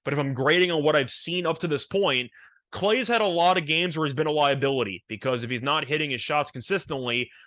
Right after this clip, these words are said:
defensively is not exactly giving you the same level of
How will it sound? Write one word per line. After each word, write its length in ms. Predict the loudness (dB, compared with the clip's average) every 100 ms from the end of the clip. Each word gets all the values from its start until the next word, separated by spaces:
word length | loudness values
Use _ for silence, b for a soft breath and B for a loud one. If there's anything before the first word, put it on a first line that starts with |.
| B
defensively 600 | -4 -2 -2 -2 -2 0
is 80 | 0
not 180 | 0 0
exactly 340 | 0 -2 -2
giving 400 | -4 -2 -2 -2
you 300 | 0 2 0 b b b
the 80 | -6
same 600 | 0 0 0 -2 -2 -4 -8 _ _
level 540 | -2 0 2 0 -2 -2
of 640 | 0 2 2 0 -4 -8